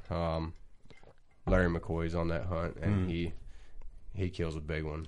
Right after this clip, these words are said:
Speaker 1: uh, on the ground, really close.
Speaker 2: Nice.
Speaker 1: He shoots the bear, and it almost plows right through their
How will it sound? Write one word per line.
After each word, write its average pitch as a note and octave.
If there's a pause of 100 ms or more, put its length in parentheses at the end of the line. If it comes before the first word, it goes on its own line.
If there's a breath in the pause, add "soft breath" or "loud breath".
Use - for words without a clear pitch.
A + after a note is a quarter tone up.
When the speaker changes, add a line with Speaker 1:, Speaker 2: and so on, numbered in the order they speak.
(180)
Speaker 1:
uh, D#2+
on E2
the F2
ground, E2
really D#2+
close. D#2+
Speaker 2:
Nice. D#2+ (280)
Speaker 1:
He F#2
shoots A#2+
the G2+
bear, F#2
and F2+
it F2
almost F#2
plows F2+ (260)
right F#2
through F2+
their E2